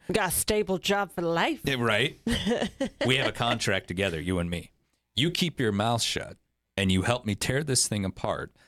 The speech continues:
Speaker 2: Military gets everything that's, that's advanced and new. As that technology starts to drift off into yesterday's news,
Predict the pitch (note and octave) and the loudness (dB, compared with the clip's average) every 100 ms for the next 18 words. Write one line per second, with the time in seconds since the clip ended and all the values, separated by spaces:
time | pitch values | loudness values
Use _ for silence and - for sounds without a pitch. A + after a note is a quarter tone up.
0 | _ _ G2+ D3+ G3+ - D3+ C#3 B2 A#2 | _ _ 2 2 2 0 0 0 0 -2
1 | - - C#3+ D3+ D3 C3+ D3 C#3+ A#2+ G2+ | -2 -2 -2 0 -2 -2 -2 0 0 0
2 | - - - F#2+ F#2 - - F2 G2 G#2 | -2 -4 -2 0 0 -2 -2 -2 0 2
3 | A2+ - F2 F2 G2+ D#2+ - - - _ | 2 0 0 2 2 0 -4 -10 -20 _
4 | G#2+ A2 G2+ C3+ F#3 - E3 D3 C3 A#2+ | 0 2 2 0 -2 0 -2 0 0 2
5 | A2+ G#2+ G2+ - G2 - - F2+ G2+ F#2+ | 2 2 2 2 0 -2 -2 0 0 0
6 | - F2+ F2+ - - - F#2+ F2 - F2+ | 0 0 0 -4 -8 0 0 2 0 0
7 | E2 E2 - _ _ _ _ _ _ G#2 | 0 -2 -8 _ _ _ _ _ _ 0
8 | G2 - F#2 F2 E2 D#2+ - - _ - | 2 2 0 0 -2 -2 -2 -4 _ 0
9 | B2 D3+ E2 F2 | 2 2 0 -4